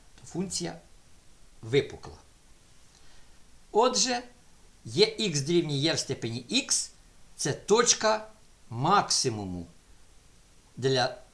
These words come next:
за-, оцієї функції, яку ми досліджували.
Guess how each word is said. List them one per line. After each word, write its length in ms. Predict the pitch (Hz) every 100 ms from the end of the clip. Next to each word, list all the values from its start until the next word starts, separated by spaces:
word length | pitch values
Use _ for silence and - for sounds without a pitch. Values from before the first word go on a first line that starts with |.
| - - - -
за-, 300 | 117 107 170
оцієї 380 | 151 135 160 139
функції, 440 | - 202 208 - 139
яку 160 | 170
ми 200 | 175 165 - - - - - -
досліджували. 840 | 123 156 - 156 120 101 87 78